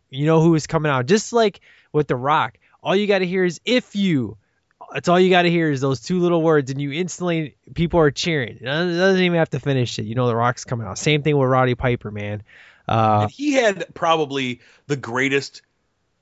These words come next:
Speaker 2: T-shirt that a wrestler would wear ever. That Hot Rod T-shirt is
Speaker 1: Oh.
Speaker 2: iconic. He made me, as a kid, want to wear ringer tees, the T-shirts that had the, the colored band around the neck and the arms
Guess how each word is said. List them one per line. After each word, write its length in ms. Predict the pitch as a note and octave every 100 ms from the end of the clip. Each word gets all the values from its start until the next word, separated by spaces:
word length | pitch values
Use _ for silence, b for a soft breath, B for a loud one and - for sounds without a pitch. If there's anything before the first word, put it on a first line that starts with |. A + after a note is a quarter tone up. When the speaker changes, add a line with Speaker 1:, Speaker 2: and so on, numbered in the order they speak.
| _
Speaker 2:
T-shirt 680 | - F3 F3 - B2 F2+ - -
that 160 | A#2+ A2
a 40 |
wrestler 340 | A2+ A2+ C3+ A2
would 120 | G#2
wear 340 | G#2 G2 G2+ -
ever. 240 | A2+ F2+
That 160 | D#3+ F3+
Hot 240 | A#3 A3
Rod 220 | F3+ C#3+
T-shirt 340 | D3 C#3 D3+ C#3+
is 140 | B2+
Speaker 1:
Oh. 40 |
Speaker 2:
iconic. 720 | G#2+ C#3+ D#3 - D#3+ D3+ B2 - B B B
He 180 | - C4+
made 340 | C#4+ C4 G3+
me, 380 | G3+ G#3+ G#3 G3
as 140 | D#3+ D3+
a 60 |
kid, 380 | C3+ - F3 D3+
want 420 | A#2 C3 D3+ D3
to 100 | D3+
wear 520 | C#3 C#3+ C#3+ C3+ B2 b b b
ringer 360 | A2+ D3 D3 A#2
tees, 460 | - C#3 A2 F#2
the 100 | F#2+
T-shirts 480 | G#2 D3 C3 C#3 A#2+
that 120 | C3
had 220 | A#2+ A#2 A2+
the, 280 | A2 A2 A2+
the 80 |
colored 380 | G#2 C#3 B2+ A2+
band 300 | G#2+ A2+ A#2+
around 180 | B2 A2+
the 60 | A2
neck 260 | A2 A2+
and 100 | A#2
the 60 | G#2+
arms 560 | A2 A2 A#2+ C#3 -